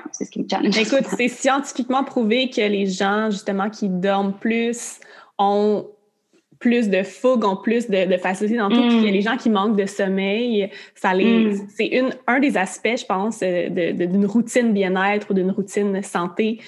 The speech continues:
Speaker 2: qui est le plus important. Fait que je peux comprendre, euh, le, le, le challenge que ça cause de manquer de sommeil.
Speaker 1: Ouais,
Speaker 2: C'est
Speaker 1: c'est
Speaker 2: tellement,
Speaker 1: fou,
Speaker 2: tellement un
Speaker 1: là.
Speaker 2: facteur important qu'il faut pas, qu'il faut pas délaisser, tu sais.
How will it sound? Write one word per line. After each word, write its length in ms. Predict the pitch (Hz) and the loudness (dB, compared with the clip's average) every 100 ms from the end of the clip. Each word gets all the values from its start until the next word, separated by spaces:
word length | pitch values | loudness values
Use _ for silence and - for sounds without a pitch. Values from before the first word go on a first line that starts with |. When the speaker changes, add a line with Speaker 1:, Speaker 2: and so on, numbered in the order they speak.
| - | -16
Speaker 2:
qui 80 | - | -4
est 40 | 190 | -2
le 40 | |
plus 180 | 214 202 | 0 -2
important. 360 | 185 185 202 208 | -2 -4 -4 -4
Fait 120 | 180 | -4
que 80 | 180 | -6
je 60 | |
peux 100 | - | -6
comprendre, 540 | 214 190 185 196 196 196 | -4 -4 -4 -2 -2 -2
euh, 240 | 180 175 180 - - - - _ 185 | -2 -4 -8 -12 -20 -20 -20 _ -2
le, 200 | 175 170 | 0 2
le, 220 | 175 190 | 2 2
le 60 | 190 | 2
challenge 540 | 226 214 226 302 320 | 0 2 2 0 0
que 80 | 247 | -4
ça 160 | 196 | -4
cause 340 | 196 240 262 240 | -4 -2 0 2
de 80 | 202 | 2
manquer 320 | 190 196 240 | 0 -2 -4
de 60 | |
sommeil. 260 | - 202 208 | -2 0 0
Speaker 1:
Ouais, 60 | 202 | -2
Speaker 2:
C'est 80 | 185 | -4
Speaker 1:
c'est 140 | - 233 | -4 -2
Speaker 2:
tellement, 160 | 254 | 0
Speaker 1:
fou, 80 | 330 | 0
Speaker 2:
tellement 180 | 277 220 | 2 2
un 80 | 208 | 4
Speaker 1:
là. 80 | 214 | 2
Speaker 2:
facteur 200 | 185 277 269 | 2 0 0
important 420 | - 190 - 233 | 0 -2 0 -2
qu'il 80 | 277 | -2
faut 160 | - | -4
pas, 520 | 208 - 240 277 285 - _ _ | -4 0 0 2 -2 -6 _ _
qu'il 100 | - | -8
faut 100 | - | -4
pas 160 | 208 247 | -2 0
délaisser, 560 | 233 190 185 - 254 240 | 0 0 -2 -2 -4 -4
tu 80 | |
sais. 260 | - 247 | -6 -8